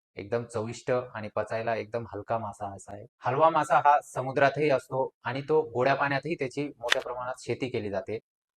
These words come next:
गोड्या पाण्यातला हलवा आणि समुद्रातला हलवा दोघांमध्ये फरक असा आहे, समुद्रातला हलवा हा पूर्ण एका कलरचा असतो, यात पूर्ण ब्लॅक असेल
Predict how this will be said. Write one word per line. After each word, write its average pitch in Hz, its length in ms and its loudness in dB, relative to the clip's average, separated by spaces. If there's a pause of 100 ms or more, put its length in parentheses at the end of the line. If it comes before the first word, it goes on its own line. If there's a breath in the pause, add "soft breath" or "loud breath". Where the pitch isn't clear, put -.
(120)
गोड्या 131 220 6
पाण्यातला 151 380 2
हलवा 131 280 2
आणि 135 180 2
समुद्रातला 143 500 4
हलवा 107 300 2 (120)
दोघांमध्ये 143 460 0 (100)
फरक 127 220 4
असा 127 220 6
आहे, 110 240 2 (460)
समुद्रातला 143 440 4
हलवा 123 280 6
हा 113 220 4 (460)
पूर्ण 151 340 4
एका 135 220 4
कलरचा 120 360 2
असतो, 117 320 -4 (260)
यात 107 200 0
पूर्ण 131 300 0
ब्लॅक 117 320 4
असेल 139 300 2